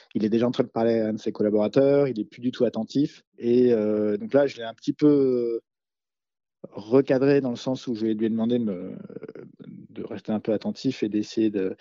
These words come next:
et à peine j'ai commencé à vouloir lui faire enlever ses mains, qui lui donnaient finalement une air, un air un peu trop pédant, un peu,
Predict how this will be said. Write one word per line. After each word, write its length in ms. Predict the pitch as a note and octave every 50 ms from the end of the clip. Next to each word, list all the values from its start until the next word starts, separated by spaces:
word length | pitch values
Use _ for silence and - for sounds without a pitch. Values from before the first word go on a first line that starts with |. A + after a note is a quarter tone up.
| - - - - - _ _ _ _ _ _ -
et 120 | A#2 A#2 A#2
à 80 | A2+
peine 220 | A2+ - C3+ C3+ C3+
j'ai 160 | B2 A#2 G#2+
commencé 420 | - A#2 A#2 A#2+ A#2 - - B2
à 120 | A#2 A#2 G#2+
vouloir 500 | G#2 A#2 A2+ B2 B2+ B2+ B2+ B2+ B2 A#2+
lui 140 | A#2 A2+
faire 240 | G#2+ - C#3 B2+ B2+
enlever 260 | C#3 C#3 C3 D3 C#3+
ses 200 | C#3+ - - C#3
mains, 200 | C3+ C3+ C#3 D3
qui 160 | D3 - - B2+
lui 80 | C3
donnaient 220 | C#3 D3+ D#3 E3 E3
finalement 340 | - - C3+ C3+ C#3+ D3+
une 100 | D3+ C#3+
air, 120 | C3+ C3 B2+
un 320 | A#2+ A#2+ A2+ B2+ C3 C#3
air 80 | C3+ B2+
un 80 | B2 -
peu 100 | C3+ C3
trop 300 | - - C#3+ C#3+ C#3+ C#3
pédant, 440 | - C#3 C3 C3+ C#3+ D3+ D#3 D3+ C#3+
un 40 |
peu, 160 | - - B2